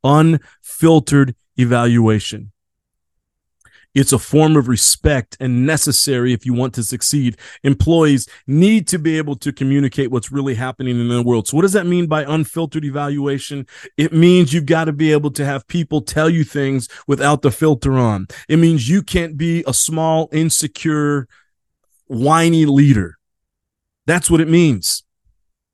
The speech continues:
It means you can't be the kind of person who gets defensive every time somebody tells you something that you need to fix. Okay?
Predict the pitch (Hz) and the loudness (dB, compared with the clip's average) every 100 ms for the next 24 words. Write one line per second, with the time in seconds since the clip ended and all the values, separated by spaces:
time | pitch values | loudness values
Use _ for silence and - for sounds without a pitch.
0 | _ 151 156 123 175 - 185 165 175 160 | _ 2 4 4 2 2 -4 -2 -4 -4
1 | 175 165 - 170 147 156 143 160 - 139 | -6 -8 -6 -4 -2 -2 -2 -4 -4 -6
2 | - 180 175 143 127 147 160 - 156 - | -4 -4 -2 -4 -4 -4 -6 -6 -6 -4
3 | 156 139 113 160 151 131 117 151 127 127 | -4 -4 -4 -4 -4 -4 -6 -6 -8 0
4 | 143 143 135 127 - - 110 - - - | 2 4 2 -4 -4 -4 -2 -4 -6 -6
5 | _ _ _ _ _ _ - 123 139 | _ _ _ _ _ _ -4 -2 -2